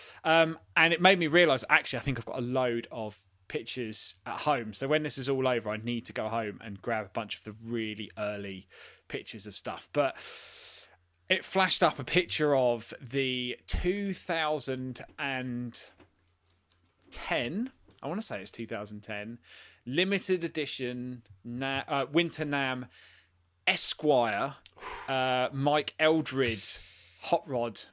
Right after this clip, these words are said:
mods, uh, that they did. Um, so they did a hundred guitars in, um, twenty colours,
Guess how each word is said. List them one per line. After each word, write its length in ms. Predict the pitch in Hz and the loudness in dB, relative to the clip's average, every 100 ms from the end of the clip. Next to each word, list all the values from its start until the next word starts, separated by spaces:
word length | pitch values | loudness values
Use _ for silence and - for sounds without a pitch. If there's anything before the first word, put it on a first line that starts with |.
| - | -4
mods, 460 | 131 117 113 - 110 | -2 -2 -2 -4 -6
uh, 100 | 123 | -6
that 160 | 135 | -4
they 180 | 123 123 | -4 -2
did. 340 | 120 131 120 - - - - - - - | 0 0 -2 -8 -12 -14 -12 -14 -10 0
Um, 340 | 143 143 139 | 4 4 2
so 140 | - 170 | 4 6
they 100 | 165 | 6
did 280 | 170 165 - | 6 4 2
a 60 | - | 0
hundred 500 | - 202 208 202 196 | 6 6 6 2 0
guitars 580 | 180 123 120 139 - - - _ _ _ - - - - | 2 4 6 4 2 -8 -20 _ _ _ -20 -20 -12 0
in, 300 | 147 139 139 - | 2 2 -2 -2
um, 800 | 139 127 127 127 127 127 127 131 - _ _ - - - | 0 2 2 2 4 2 0 -4 -6 _ _ -20 -14 -6
twenty 800 | - - 175 185 - 170 156 - | -2 2 2 2 -4 -4 -10 -10
colours, 720 | - 151 120 98 - - - | 0 2 2 0 -2 -2 -4